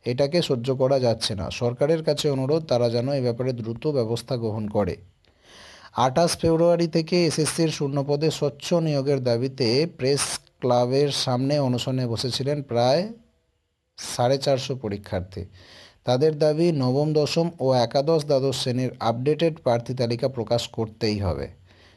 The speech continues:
সব পরীক্ষার্থীদের মেধা তালিকা প্রকাশ করতে হবে।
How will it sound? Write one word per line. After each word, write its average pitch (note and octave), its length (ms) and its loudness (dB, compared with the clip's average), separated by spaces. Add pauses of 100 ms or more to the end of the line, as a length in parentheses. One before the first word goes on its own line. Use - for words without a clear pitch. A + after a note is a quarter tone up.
(120)
সব C#3+ 340 0
পরীক্ষার্থীদের C#3+ 720 0
মেধা B2+ 280 0
তালিকা B2+ 380 0
প্রকাশ A#2+ 380 -2
করতে B2 340 -4
হবে। D3 360 2